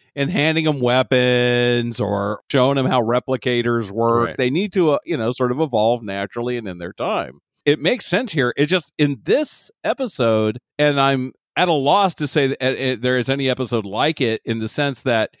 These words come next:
Speaker 1: Picard's totally ruthless here when it comes to the Prime Directive. He's like, you know, "We will die to protect this thing, and that's all there is to it."
Speaker 2: But how about this idea?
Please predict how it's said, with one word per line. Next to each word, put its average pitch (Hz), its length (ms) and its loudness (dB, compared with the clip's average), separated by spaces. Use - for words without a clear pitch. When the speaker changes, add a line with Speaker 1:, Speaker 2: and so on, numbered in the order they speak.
Speaker 1:
Picard's 180 580 0
totally 151 560 0
ruthless 113 540 0
here 95 360 -4
when 127 160 2
it 117 100 -2
comes 139 280 0
to 139 60 -2
the 120 80 0
Prime 117 280 0
Directive. 101 480 -2
He's 131 160 -2
like, 123 180 -2
you 147 100 0
know, 139 120 4
"We 147 260 -4
will 170 200 2
die 117 340 0
to 113 80 -4
protect 107 400 -4
this 95 140 -6
thing, 98 340 -6
and 113 120 -2
that's 127 240 -2
all 110 160 2
there 95 160 -4
is 85 260 -8
to 185 260 0
it." 64 200 -14
Speaker 2:
But 214 240 -4
how 220 160 2
about 269 160 2
this 233 160 -2
idea? 214 380 -2